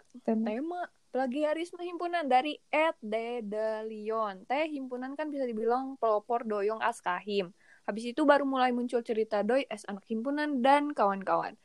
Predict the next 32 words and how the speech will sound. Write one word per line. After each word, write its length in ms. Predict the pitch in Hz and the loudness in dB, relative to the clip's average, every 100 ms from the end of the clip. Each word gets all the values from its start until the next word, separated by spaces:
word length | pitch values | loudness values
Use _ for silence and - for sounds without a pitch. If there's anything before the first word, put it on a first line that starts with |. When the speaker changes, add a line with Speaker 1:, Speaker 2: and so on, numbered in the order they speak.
| - - | -20 -4
Speaker 2:
Pernah 180 | 233 262 | 0 2
nemu 300 | 285 277 277 | 4 2 0
plagiat 540 | - 254 262 269 330 349 | 2 4 4 2 0 2
gak? 240 | 233 202 | 2 2
Dan 140 | 208 220 | 2 -4
tanggapannya 540 | 220 214 214 214 277 | -4 -2 -2 -2 -6
soal 240 | 294 220 214 | -4 -2 0
plagiat 480 | 208 202 190 240 - | 0 -2 0 -2 -2
atau 220 | 220 214 | -4 -2
terinspirasi, 720 | 202 214 220 - 214 208 220 | -2 -2 -2 -6 -4 -4 -2
whatever 380 | 247 220 220 247 | 0 2 2 2
you 160 | 226 220 | 4 4
name 240 | 226 254 | 4 2
it, 160 | 349 - | 0 -2
katanya 400 | 190 190 175 - | -8 -8 -12 0
apa? 400 | 311 - 185 - _ _ _ _ | 0 4 4 4 _ _ _ _
Soalnya 420 | - 208 226 302 302 | -4 -2 0 0 0
nyari 160 | 247 | 0
ide 160 | 220 254 | 2 2
kan 220 | 302 294 | 2 -4
susah, 320 | 240 226 240 | -6 -4 -4
Teh, 180 | 233 226 | 0 -2
nggak 220 | 233 220 | -2 -4
bisa 220 | 202 - - - | -6 -6 -8 -8
seenaknya 540 | - - 185 - 196 | -12 -8 -8 -4 -2
nyomot, 560 | 208 294 311 294 285 285 | 2 2 2 4 2 2
katanya 400 | - 190 185 180 | -8 -14 -12 -12
seperti 500 | 196 - 214 208 - - | -14 -14 -10 -10 -10 0
itu, 560 | 220 214 _ 175 156 139 | 2 2 _ 6 6 8
Speaker 1:
<clears throat> 20 | |
Speaker 2:
kata 680 | 294 185 - 226 254 262 - | 8 8 8 6 6 4 0
Bunga. 400 | 214 254 233 | -2 -2 -4